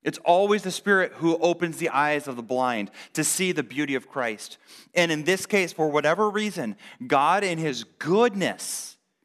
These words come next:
did not open the eyes of these people. And I can only imagine the same sorrow we experience when people don't accept Christ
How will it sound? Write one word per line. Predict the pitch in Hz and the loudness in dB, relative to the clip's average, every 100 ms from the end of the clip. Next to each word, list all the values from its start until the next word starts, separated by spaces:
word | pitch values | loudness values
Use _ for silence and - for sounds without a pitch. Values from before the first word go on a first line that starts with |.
| _ _ _ _ _ _ _ - | _ _ _ _ _ _ _ -6
did | 135 | -4
not | 120 123 | 0 0
open | 131 127 | -2 -4
the | 123 | -6
eyes | 101 90 | -6 -8
of | 87 | -16
these | 87 - | -20 -20
people. | 87 82 _ _ _ _ _ _ _ | -20 -20 _ _ _ _ _ _ _
And | 127 123 | -4 -4
I | |
can | 117 123 - | -4 -10 -4
only | 131 135 131 | -4 -4 -6
imagine | 117 110 104 92 | -6 -8 -10 -12
the | 87 | -14
same | - 123 127 | -8 -8 -8
sorrow | 135 120 104 | -8 -6 -6
we | 95 110 | -8 -6
experience | 120 - - 95 98 | -8 -10 -10 -10 -10
when | 90 | -16
people | 95 85 - | -14 -12 -8
don't | 95 | -10
accept | 113 107 - | -10 -16 -18
Christ | - 95 85 - | -14 -14 -12 -18